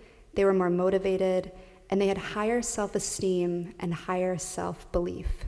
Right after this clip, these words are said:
Anna Mikulak is the Associate Director of News and Information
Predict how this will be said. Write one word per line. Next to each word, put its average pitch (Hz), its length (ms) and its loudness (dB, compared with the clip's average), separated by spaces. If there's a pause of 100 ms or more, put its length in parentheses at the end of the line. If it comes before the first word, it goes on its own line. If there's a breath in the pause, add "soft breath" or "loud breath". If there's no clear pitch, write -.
(2500 soft breath)
Anna 208 340 4
Mikulak 185 840 2 (600)
is 190 160 -2
the 185 220 0
Associate 202 640 0
Director 180 420 2
of 180 220 -2
News 196 480 4
and 180 140 2
Information 175 880 -4